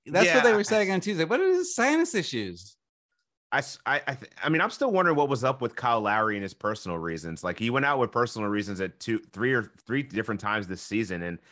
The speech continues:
Speaker 1: Mm-hmm.
Speaker 2: I, I feel like they're just disguising this as strategic rest or something. Like, they know they're gonna have to go all in in the playoffs, and, like, their bench hasn't, I mean, outside of Tyler Herro,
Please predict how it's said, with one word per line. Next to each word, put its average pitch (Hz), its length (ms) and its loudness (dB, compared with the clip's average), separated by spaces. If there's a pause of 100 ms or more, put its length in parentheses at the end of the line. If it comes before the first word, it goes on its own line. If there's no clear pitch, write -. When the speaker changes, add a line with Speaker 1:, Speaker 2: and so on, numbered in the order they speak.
Speaker 1:
Mm-hmm. 110 360 -2
Speaker 2:
I, 156 160 0
I 175 120 0
feel 226 140 0
like 214 40 2
they're 196 100 2
just 175 200 -2
disguising 131 460 0
this 131 120 -4
as 123 100 -8
strategic 113 520 -8
rest 101 260 -2
or 120 60 -2
something. 123 380 -4
Like, 98 180 -4
they 101 100 0
know 110 540 0 (260)
they're 104 100 0
gonna 107 140 2
have 107 120 2
to 104 100 -2
go 101 180 2
all 101 300 0
in 101 160 -2
in 98 100 -6
the 87 100 -8
playoffs, 107 540 0
and, 92 140 -4
like, 92 200 -4
their 160 140 2
bench 120 380 -2
hasn't, 113 340 0
I 113 40 -2
mean, 98 220 -4
outside 107 360 -2
of 87 60 -12
Tyler 101 300 -2
Herro, 113 440 0